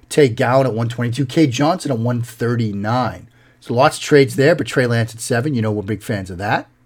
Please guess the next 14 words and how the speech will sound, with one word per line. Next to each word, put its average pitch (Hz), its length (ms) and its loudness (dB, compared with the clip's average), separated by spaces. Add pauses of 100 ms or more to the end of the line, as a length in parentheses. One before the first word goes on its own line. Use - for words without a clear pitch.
(560)
here 117 300 0
on 87 120 -8
the 90 60 -14
Sco 92 400 -8
Show. 101 380 -12 (1600)
Matt 127 380 6
Juanito, 143 500 8
who's 156 240 8
on 156 160 6
Twitter 165 400 0 (120)
at 143 300 4 (200)
Team 160 380 2 (120)
Crazy 147 640 2
Matt, 127 640 -2